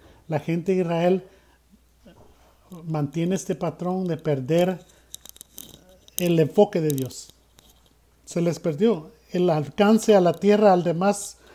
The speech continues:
a gente se les olvidó. Ellos tenían que ser la luz en un monte. Ellos tenían que ser la ciudad sobre un, un, un collado.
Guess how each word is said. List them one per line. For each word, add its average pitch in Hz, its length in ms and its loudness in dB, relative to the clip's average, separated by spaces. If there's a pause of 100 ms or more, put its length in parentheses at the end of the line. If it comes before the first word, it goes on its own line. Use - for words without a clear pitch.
(280)
a 175 140 -4
gente 220 380 6
se - 120 -4
les 156 160 0
olvidó. 156 440 -4 (1300)
Ellos 208 260 6
tenían 202 320 2
que 190 100 -4
ser 190 280 -4
la 196 140 4
luz 208 340 0
en 170 100 -6
un 180 140 -6
monte. 202 440 -6 (360)
Ellos 196 200 4
tenían 190 280 -4
que 190 120 -6
ser 190 240 -2
la 185 120 0
ciudad 180 320 -4
sobre 180 200 -6
un, 185 160 -8
un, 175 440 -10
un 180 160 -8
collado. 175 460 -2